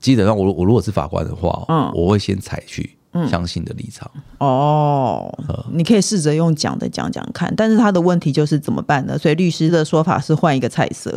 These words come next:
Speaker 2: 啦。
Speaker 1: 不，对啊，这个，这个应该找婚姻咨商的这个。
Speaker 2: 那你习惯怎么换菜色呢？
Speaker 1: 我们就是先买菜，买菜。
Speaker 2: 先买。
Speaker 1: 再煮菜。
Speaker 2: 哦。
Speaker 1: 最后再上菜，最后我们就吃菜，然后我来洗碗。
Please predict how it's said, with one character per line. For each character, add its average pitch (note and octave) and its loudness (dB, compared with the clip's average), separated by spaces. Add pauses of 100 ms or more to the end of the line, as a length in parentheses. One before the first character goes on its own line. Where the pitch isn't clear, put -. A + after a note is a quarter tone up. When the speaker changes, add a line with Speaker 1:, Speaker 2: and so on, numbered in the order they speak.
Speaker 2:
啦。 F3+ -14
Speaker 1:
不， G2+ 2 (220)
对 D#2+ 0
啊， C#2+ -4
这 G#2+ -2
个， F2+ -2 (360)
这 - -6
个 G2 4
应 G2+ 0
该 G#2+ 2
找 E2 0
婚 F#2+ 0
姻 G2 4
咨 - -6
商 F#2 2
的 F2+ 0
这 F2 0
个。 G#2 -4 (120)
Speaker 2:
那 B3 4
你 G3+ 4
习 F3 0
惯 F#3+ 2
怎 D#3 -2
么 A#2 0
换 D#3 0
菜 D3+ -2
色 C#3+ -4
呢？ - -6 (260)
Speaker 1:
我 F#2+ 0
们 F#2 2
就 A2+ -2
是 G2+ -2
先 - 0
买 E2+ -6
菜， A2 0
买 E2 -4
菜。 G2 -2 (360)
Speaker 2:
先 G#3 2
买。 D#4 4 (320)
Speaker 1:
再 G#2 2
煮 - -4
菜。 F#2+ 0 (380)
Speaker 2:
哦。 D#3+ 2
Speaker 1:
最 G2+ 2
后 G2 4
再 G2 0
上 F2+ 0
菜， F2 0
最 F#2 0
后 F#2 2
我 - -4
们 D#2+ -4
就 E2+ 0
吃 F2 -2
菜， - -2
然 E2+ 0
后 F#2 2
我 E2 0
来 D2+ -4
洗 - -6
碗。 D#2 -4